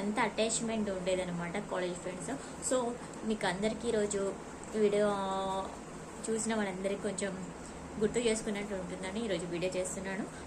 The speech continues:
మీకు ఇంకా ఎక్కువసేపు మిమ్మల్ని వెయిట్ చేపించదలుచుకోలేదు. ఇంకా ఆలస్యం కాకుండా మనం వీడియోలోకి వెళ్ళిపోదాం. అసలుకి మనం కాలేజ్ జర్నీ అనేది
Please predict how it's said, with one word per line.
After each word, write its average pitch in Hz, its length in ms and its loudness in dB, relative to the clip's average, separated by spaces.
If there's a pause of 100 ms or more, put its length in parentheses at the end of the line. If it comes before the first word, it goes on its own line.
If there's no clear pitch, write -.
(160)
మీకు 220 180 2 (200)
ఇంకా 233 380 4
ఎక్కువసేపు 226 520 2
మిమ్మల్ని 196 480 2
వెయిట్ 214 360 4
చేపించదలుచుకోలేదు. 180 1120 -2 (360)
ఇంకా 285 160 4
ఆలస్యం 185 440 2
కాకుండా 170 340 -2
మనం 262 380 2
వీడియోలోకి 165 400 0
వెళ్ళిపోదాం. 160 440 -2 (1400)
అసలుకి 247 320 2
మనం 254 360 2
కాలేజ్ 233 440 6
జర్నీ 254 300 6
అనేది 233 340 2